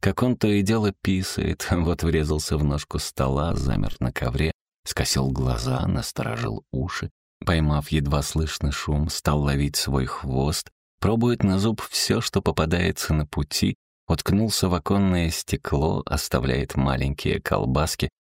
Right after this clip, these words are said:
он уже сделал тысячу глупостей, каких ты от него ждешь,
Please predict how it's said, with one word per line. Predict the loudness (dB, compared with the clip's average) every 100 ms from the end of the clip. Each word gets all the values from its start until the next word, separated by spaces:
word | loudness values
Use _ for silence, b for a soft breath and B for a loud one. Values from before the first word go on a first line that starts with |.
| _
он | 0 0
уже | 2 0
сделал | 2 0 0
тысячу | 0 -2 -2 -6 -2
глупостей, | 0 0 -2 -6 -2 -2
каких | -2 -2 -4 -2
ты | -4
от | -2 0
него | 0 0
ждешь, | 0 -2 -2